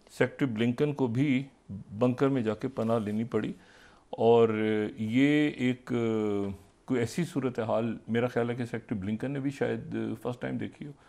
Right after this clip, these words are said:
तो इसको, इसके ऊपर जो है वो न्यूयॉर्क टाइम्स ने आज बड़ी इंटरेस्टिंग खबर लगाई है कि टेन stops in five days plus an air raid shelter for Blinken। ये देखें, यानी पाँच दिनों में दस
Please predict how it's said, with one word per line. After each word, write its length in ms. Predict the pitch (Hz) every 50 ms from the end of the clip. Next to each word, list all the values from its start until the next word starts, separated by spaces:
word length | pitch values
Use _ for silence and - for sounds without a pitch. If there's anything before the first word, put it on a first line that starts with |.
| - - - - - - - - _ _ -
तो 120 | - - -
इसको, 560 | 147 139 - - - 175 170 160 147 143 147 -
इसके 220 | 135 120 - - 160
ऊपर 260 | 151 151 - 147 139
जो 120 | 135 131
है 80 | 120 120
वो 120 | 131 135
न्यूयॉर्क 360 | 127 120 123 135 143 147 143 -
टाइम्स 300 | 127 123 131 156 165 156
ने 120 | 143 123 113
आज 200 | 110 110 110 107 - - - -
बड़ी 180 | 110 117 117 127
इंटरेस्टिंग 400 | 123 117 - 120 - - 139 135
खबर 180 | 135 117 123
लगाई 300 | 120 120 104 104 101 101
है 80 | 117 139 143 - - - - - -
कि 80 | - 147
टेन 360 | 143 - - - 170 208 214
stops 400 | - - - 151 147 147 - -
in 80 | 180
five 320 | - - 131 131 160 165 131
days 220 | 123 131 147 208 214 - - - - - - - - - -
plus 160 | 160 175 185 180 208
an 120 | 202 202 - -
air 180 | 147 170 185 185
raid 280 | 175 165 175 190 190
shelter 460 | - - - 147 139 139 135 - 160 143 -
for 60 | 151
Blinken। 400 | 127 101 101 104 107 101 - 110 104 - - - _ - - _ _ _ _ -
ये 140 | 127 156
देखें, 260 | 165 147 127 - 139 135 - - - - - - - - - - - _ _ -
यानी 220 | 147 156 165 175 185 180 - - - -
पाँच 260 | 143 151 170 196 196
दिनों 180 | 165 165 170
में 200 | 180 196 165 127
दस 420 | 113 135 175 185 - - - -